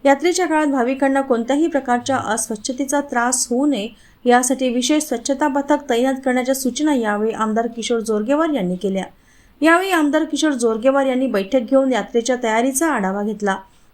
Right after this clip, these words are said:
त्यांनी महाकाली मंदिर परिसरातील स्वच्छता, भाविकांसाठी असलेल्या सुविधा आणि गर्दी नियंत्रणासाठी आवश्यक उपाययोजनांबाबत चर्चा केली. महाकाली मंदिर हे चंद्रपूरचे धार्मिक आणि सांस्कृतिक केंद्र असल्याने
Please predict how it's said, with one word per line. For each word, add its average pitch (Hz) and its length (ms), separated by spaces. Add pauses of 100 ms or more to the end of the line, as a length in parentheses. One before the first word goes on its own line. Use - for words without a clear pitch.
त्यांनी 240 200
महाकाली 285 480
मंदिर 269 320
परिसरातील 247 600
स्वच्छता, 220 600 (340)
भाविकांसाठी 311 720
असलेल्या 254 420
सुविधा 262 460
आणि 233 320
गर्दी 226 340
नियंत्रणासाठी 262 800
आवश्यक 233 520
उपाययोजनांबाबत 220 1160
चर्चा 208 280
केली. 190 340 (480)
महाकाली 339 420
मंदिर 277 360
हे 294 100
चंद्रपूरचे 262 580
धार्मिक 240 460
आणि 233 180
सांस्कृतिक 247 640
केंद्र 240 200
असल्याने 254 600